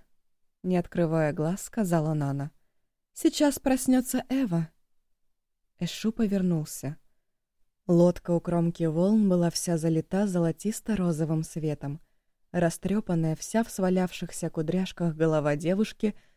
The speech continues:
поднялась из неё. Потягиваясь, Эва села на дне лодки, сонно огляделась. Увидела скомканную майку на песке, вполголоса позвала: «Эшу! Эшу!»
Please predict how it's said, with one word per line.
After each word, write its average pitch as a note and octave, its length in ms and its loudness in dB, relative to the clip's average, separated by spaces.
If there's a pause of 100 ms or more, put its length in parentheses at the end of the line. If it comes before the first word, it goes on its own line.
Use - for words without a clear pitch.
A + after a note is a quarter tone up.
(180)
поднялась F3 580 2
из F3 140 -2
неё. D3+ 400 0 (580)
Потягиваясь, A#3 800 0 (460)
Эва C4 280 2
села G3 360 2
на F3+ 120 4
дне E3 240 4
лодки, D#3+ 460 0
сонно E3+ 540 0
огляделась. D#3 760 -2 (500)
Увидела G#3 460 6
скомканную E3+ 640 2
майку D3+ 340 -2
на D3+ 140 -4
песке, F#3 540 -4 (300)
вполголоса D#3+ 800 -2
позвала: D#3 600 -2 (960)
«Эшу! C4+ 560 0 (800)
Эшу!» B3 640 0